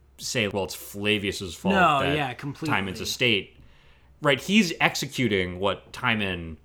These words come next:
Speaker 1: is trying to have him execute.
Speaker 2: Yes.
Speaker 1: Just happens that there's no rhyme or reason to why those things would
Speaker 2: Yes,
Speaker 1: be executed.
Speaker 2: absolutely. So an interesting analogy comes to mind. So I'm a, I'm a big process guy. I believe in trying to set up processes to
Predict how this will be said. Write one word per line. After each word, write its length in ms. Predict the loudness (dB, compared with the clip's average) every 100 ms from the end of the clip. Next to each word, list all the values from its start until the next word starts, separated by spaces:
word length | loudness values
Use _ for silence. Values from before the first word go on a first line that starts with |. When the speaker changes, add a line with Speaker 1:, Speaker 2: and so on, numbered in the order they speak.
| _ _ _ _ -20 _ -4
Speaker 1:
is 720 | 0 0 0 -4 -8 -8 -10 -2
trying 200 | 0 2
to 60 |
have 160 | 0 0
him 100 | 0
execute. 580 | -2 -4 -6 -6 -6 -10 _ _ -8
Speaker 2:
Yes. 240 | -8 -4
Speaker 1:
Just 160 | -2 4
happens 380 | 4 2 -2
that 220 | 0 -2 0
there's 200 | -2 0
no 240 | 2 2
rhyme 280 | 4 2 2
or 60 |
reason 400 | 0 0 0 -4 -8
to 180 | -8
why 280 | -6 -2 0
those 180 | 0 -2
things 520 | -4 -6 -6 -10 -12 -18 _ -8
would 80 | 2
Speaker 2:
Yes, 160 | 2 4
Speaker 1:
be 60 | 4 4 0
executed. 200 | -6 -10 -18 -8
Speaker 2:
absolutely. 540 | 0 0 0 -6 -6 -4
So 320 | 2 2 2
an 100 | 2
interesting 400 | 0 0 -6 -6
analogy 440 | -6 -8 -8 -10 -10
comes 240 | -10 -10
to 60 | -10
mind. 360 | -12 -14 -16 -14
So 160 | -2 4
I'm 160 | 6 6
a, 260 | 4 -2
I'm 160 | 0 0
a 60 | 0
big 300 | -2 -4 -8
process 520 | -2 0 2 2 2 0
guy. 460 | 4 2 2 -4
I 80 | -8
believe 380 | -6 -4 -6 -6
in 280 | -8 -8 -8
trying 260 | -2 -2 0
to 60 | -2
set 160 | -2
up 140 | -6 -10
processes 800 | -8 -4 -4 -4 -6 -6 -6
to 160 | -6